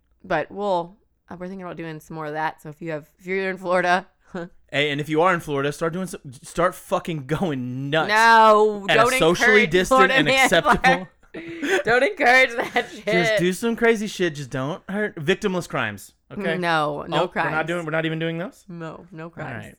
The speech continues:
Speaker 2: right. Just,
Speaker 1: <laughs>
Speaker 2: I'll give you guys my personal email and we can talk it out.
Speaker 1: We also did a, um, we randomly did some more home mods, which was kinda fun.
Speaker 2: Yeah, man. Ripped a fucking, we had this ceiling fan that's been in this house since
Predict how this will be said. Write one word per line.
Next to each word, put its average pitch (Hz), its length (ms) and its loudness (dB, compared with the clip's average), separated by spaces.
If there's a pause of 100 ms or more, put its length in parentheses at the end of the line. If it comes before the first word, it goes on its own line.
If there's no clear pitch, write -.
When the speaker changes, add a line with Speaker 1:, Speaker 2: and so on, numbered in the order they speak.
Speaker 2:
right. 247 160 -4
Just, - 40 0 (360)
Speaker 1:
<laughs> 202 160 0
Speaker 2:
I'll 151 60 -2
give 190 140 -4
you 180 40 -10
guys 180 160 2
my 151 120 -4
personal 123 400 -8
email 107 180 -12
and 107 80 -14
we 110 60 -12
can 113 120 -18
talk 117 240 -20
it - 60 -20
out. - 160 -20 (680)
Speaker 1:
We 208 80 -2
also 254 180 0
did 208 180 0
a, 160 240 -6
um, 151 300 -6 (580)
we 202 80 -8
randomly 269 260 -2
did 254 160 -8
some 302 100 -6
more 226 140 0
home 208 220 -6
mods, 165 320 -8
which - 140 -20
was - 120 -20
kinda 156 200 -10
fun. 160 300 -8
Speaker 2:
Yeah, 196 340 2
man. 190 360 0
Ripped 185 220 -4
a 175 60 -8
fucking, 156 520 -6
we 165 120 -4
had 175 160 -2
this - 280 -8 (140)
ceiling 208 400 -6
fan 175 500 -6
that's 147 200 -8
been 165 120 -6
in 156 120 -4
this 143 100 -8
house 151 260 -2
since 147 280 -10